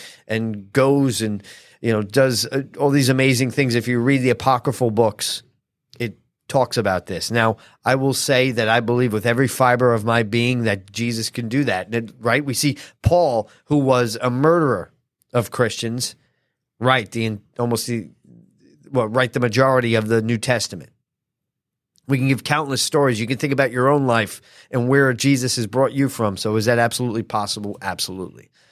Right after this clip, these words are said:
And I love the story. I love the theory. It's not something I ever teach as fact because we just don't know. There's not historical record around this. And I've been accused of being a wet blanket in Christianity <laughs> because of that. But,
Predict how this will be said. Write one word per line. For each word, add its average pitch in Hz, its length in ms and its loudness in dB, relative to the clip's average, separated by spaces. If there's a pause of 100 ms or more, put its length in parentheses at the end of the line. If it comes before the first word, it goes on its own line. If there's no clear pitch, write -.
(240)
And 120 120 2
I 131 40 4
love 147 240 4
the 135 80 -2
story. 151 360 2
I 117 40 0
love 123 180 0
the 120 80 0
theory. 127 480 -2 (320)
It's - 140 -14
not 139 180 2
something 135 280 0
I 127 160 4
ever 113 220 0
teach 120 340 -4
as 113 140 -4
fact 107 400 0
because 104 300 -6
we 104 80 -2
just 95 240 -4
don't 98 220 -2
know. 90 340 -4
There's 95 240 -4
not 107 240 0 (240)
historical 120 680 2
record 98 400 0
around 92 380 0
this. 85 220 -4
And 101 160 -4 (280)
I've 117 140 2
been 113 300 -2 (100)
accused 139 640 0
of 117 80 -2
being 123 240 2
a 110 40 2
wet 123 300 0
blanket 131 440 0
in 107 100 -2
Christianity 107 840 -2 (260)
<laughs> - 260 -8
because 131 480 0
of 117 140 0
that. 101 320 -2 (540)
But, 113 320 0